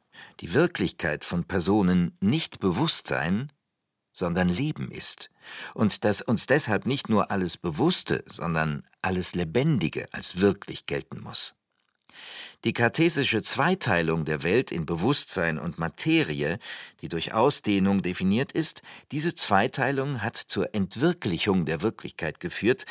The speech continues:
weil in ihr das Zwischenglied verschwunden ist, das seit Platon das Reden über Wirklichkeit bestimmte. Leben. Sein,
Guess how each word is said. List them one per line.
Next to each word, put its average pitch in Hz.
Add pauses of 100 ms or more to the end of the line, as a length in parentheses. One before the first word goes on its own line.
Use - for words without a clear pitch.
(280)
weil 104
in 165
ihr 139
das 101
Zwischenglied 80
verschwunden -
ist, - (400)
das 80
seit 104
Platon 135
das 92
Reden 110
über 104
Wirklichkeit 95
bestimmte. - (640)
Leben. 160 (1200)
Sein, 131